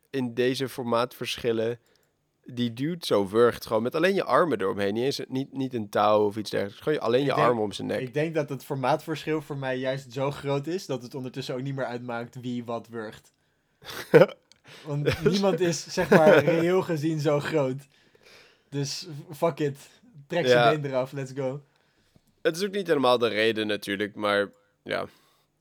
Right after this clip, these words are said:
Speaker 2: Nee,
Speaker 1: Ik,
Speaker 2: maar
Speaker 1: eh,
Speaker 2: het, ja. I mean,
Speaker 1: Ja, ik wilde gewoon
Speaker 2: ja.
Speaker 1: graag, eh, weer mannelijk even zijn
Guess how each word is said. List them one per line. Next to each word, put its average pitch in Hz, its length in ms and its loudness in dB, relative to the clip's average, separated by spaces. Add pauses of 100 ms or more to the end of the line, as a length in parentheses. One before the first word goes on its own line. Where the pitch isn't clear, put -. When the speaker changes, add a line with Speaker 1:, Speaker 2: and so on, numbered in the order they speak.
(120)
Speaker 2:
Nee, 165 360 0
Speaker 1:
Ik, 117 80 -6
Speaker 2:
maar 107 180 2
Speaker 1:
eh, 98 40 0
Speaker 2:
het, 95 240 -6
ja. 117 360 -8 (960)
I - 40 -14
mean, 135 40 -12
Speaker 1:
Ja, 123 160 -2
ik 92 120 -8 (680)
wilde 104 220 -2
gewoon 95 200 -6
Speaker 2:
ja. 92 180 -2
Speaker 1:
graag, - 220 -12
eh, 92 80 -4
weer 95 140 -6
mannelijk 95 300 -12
even - 220 -16
zijn 107 240 -12